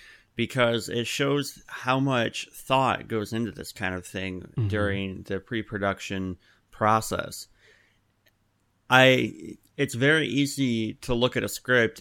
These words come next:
Speaker 1: and, where it says you have three Zindia aquatics in the tank or something like that,
Speaker 2: Mm-hmm.
Speaker 1: and then just have three generic models of these fish-like creatures in a tank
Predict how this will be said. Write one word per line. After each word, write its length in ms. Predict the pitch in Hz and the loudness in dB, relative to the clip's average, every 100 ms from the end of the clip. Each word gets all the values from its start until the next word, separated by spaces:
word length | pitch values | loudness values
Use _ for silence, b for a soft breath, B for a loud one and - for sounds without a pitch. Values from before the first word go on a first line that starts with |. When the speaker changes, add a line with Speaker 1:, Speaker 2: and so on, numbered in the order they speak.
| - | -8
Speaker 1:
and, 420 | 110 107 104 101 | -4 -2 -2 -2
where 140 | 110 107 | -2 -2
it 80 | |
says 520 | - 120 110 107 95 - | 0 2 4 2 -2 -8
you 260 | 117 120 | -4 -2
have 600 | 113 110 107 101 101 - _ _ _ | 4 6 6 4 0 -12 _ _ _
three 360 | - - 117 | -12 -2 -2
Zindia 340 | 104 113 107 104 | 0 0 0 -2
aquatics 560 | - 101 104 101 - | -2 0 0 0 -4
in 100 | 95 | -8
the 100 | 95 | -8
tank 480 | 92 98 95 98 - _ _ _ _ _ - | -6 -6 -6 -10 -16 _ _ _ _ _ -18
or 120 | 92 | -10
something 360 | - 101 98 | -8 -6 -6
like 260 | 95 95 95 | -6 -6 -6
that, 340 | 98 90 - _ 135 | -4 -4 -8 _ -4
Speaker 2:
Mm-hmm. 400 | 104 101 92 107 - | -4 -4 -6 -6 -4
Speaker 1:
and 220 | 117 110 | 0 2
then 160 | 110 | 2
just 360 | 107 113 - - _ _ _ - | 2 -2 -4 -14 _ _ _ -6
have 300 | 113 117 - | 2 2 2
three 400 | - 127 120 113 | 0 2 4 2
generic 500 | 110 110 107 104 107 | 0 0 0 -2 0
models 540 | 107 110 110 104 101 | 2 2 2 0 -4
of 120 | 101 | -4
these 220 | 101 98 | -4 -6
fish-like 640 | - 113 - 104 104 98 - | -2 -2 0 0 2 0 -2
creatures 600 | 170 190 - 101 101 - b b b | 2 2 0 -2 -4 -10 b b b
in 120 | 110 101 | -4 -2
a 60 | |
tank 500 | - 139 117 107 - | 2 6 8 6 0